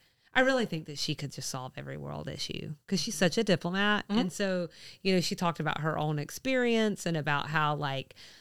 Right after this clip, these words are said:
Speaker 1: uh, how she likes both. They're both good.
Speaker 2: Sure.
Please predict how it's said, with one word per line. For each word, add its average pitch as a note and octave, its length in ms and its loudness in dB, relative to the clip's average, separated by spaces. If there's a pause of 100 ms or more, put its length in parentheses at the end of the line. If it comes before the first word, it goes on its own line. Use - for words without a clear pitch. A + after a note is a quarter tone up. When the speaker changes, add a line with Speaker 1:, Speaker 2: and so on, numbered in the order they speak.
(540)
Speaker 1:
uh, F#3 300 6
how F3+ 140 -2
she F3 180 -2
likes D3 300 -8
both. E3 560 4 (160)
They're E3+ 160 2
both E3 280 2
good. F3 380 4 (140)
Speaker 2:
Sure. - 400 2